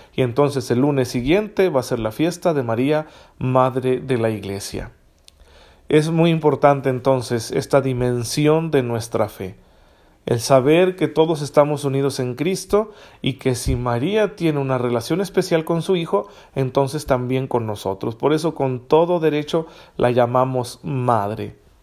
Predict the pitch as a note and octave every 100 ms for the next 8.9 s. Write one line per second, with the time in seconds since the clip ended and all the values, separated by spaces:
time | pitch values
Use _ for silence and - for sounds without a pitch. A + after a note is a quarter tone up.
0 | _ _ _ _ _ _ _ _ - E3
1 | F#3+ F#3+ E3+ - C#3+ D3 C#3+ C#3+ C#3+ C#3
2 | - B2 A#2 B2 A#2 A#2+ A#2 G#2+ A2+ -
3 | A2+ A2+ C3+ - _ - B2+ A#2+ C3 D3
4 | D#3+ D3+ C#3 A#2+ B2+ B2+ C#3+ D3 C#3 B2
5 | A2+ A2+ G#2+ A2+ G#2+ D3 - _ _ -
6 | _ - A2 A2 A#2+ - C3+ C3+ C3 C3
7 | - C3+ C3+ B2+ A#2 A2 - G#2 A2 C3
8 | E3 D#3 B2+ A2+ G#2 B2 B2+ D#3 E3+